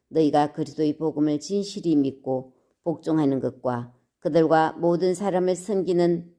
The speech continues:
너희의 후한 연보로 말미암아 하나님께 영광을 돌리고 또 그들이 너희를 위하여 간구하며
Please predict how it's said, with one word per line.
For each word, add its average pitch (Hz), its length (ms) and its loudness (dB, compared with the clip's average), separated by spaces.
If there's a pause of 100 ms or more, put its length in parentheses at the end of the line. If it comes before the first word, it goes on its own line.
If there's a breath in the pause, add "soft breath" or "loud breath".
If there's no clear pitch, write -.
너희의 170 400 4
후한 165 640 0
연보로 151 460 0
말미암아 139 680 0 (380 soft breath)
하나님께 175 680 2
영광을 165 460 2
돌리고 120 640 -6 (260 soft breath)
또 151 320 4
그들이 156 480 2
너희를 165 400 4
위하여 165 320 4
간구하며 165 840 -2